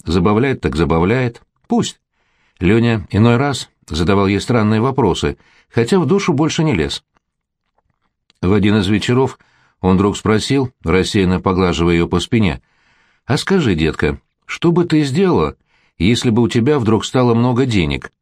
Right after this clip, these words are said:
"Очень много? Как у тебя?" "Ну, у меня не так уж и много". "Да, конечно". "Ну, так на что бы ты потратилась?"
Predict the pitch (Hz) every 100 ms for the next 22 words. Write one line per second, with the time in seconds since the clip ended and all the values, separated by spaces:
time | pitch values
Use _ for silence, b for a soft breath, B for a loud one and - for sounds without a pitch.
0 | _ _ _ _ - 98 - 113 120 202
1 | 175 69 - _ - 85 95 120 127 190
2 | 185 _ _ _ - 76 67 - b b
3 | 117 180 220 202 - 170 170 131 95 107
4 | 139 123 65 - _ _ _ - 85 80
5 | 85 80 - 110 90 71 - 69 - _
6 | _ _ _ _ - 104 107 135 _ _
7 | _ _ _ - 110 - 156 - 120 -
8 | 87 78 - 95 113 104 78 73 69 -